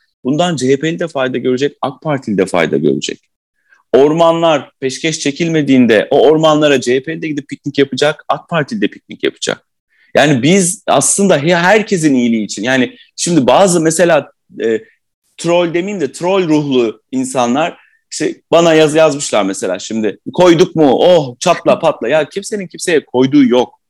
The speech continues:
Kimsenin kimseye ko-, ama Türkiye zarar gördüğü zaman gerçekten hepimize affedersiniz koyun-, konulmuş oluyor.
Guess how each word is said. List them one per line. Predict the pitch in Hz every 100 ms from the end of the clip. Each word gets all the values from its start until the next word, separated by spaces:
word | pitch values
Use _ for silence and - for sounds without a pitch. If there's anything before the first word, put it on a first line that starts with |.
| _ _ _ _ _ _ _
Kimsenin | - 294 311 214
kimseye | 196 185 156
ko-, | 160
ama | 135 180 - - _ _
Türkiye | - 226 233 202 143
zarar | 131 151 190
gördüğü | 160 165 175 208
zaman | 202 160 123
gerçekten | 147 208 220 180
hepimize | 180 180 160 143 - -
affedersiniz | - 170 151 139 123
koyun-, | - 127 143 135
konulmuş | - 139 151 170 170
oluyor. | 117 87 76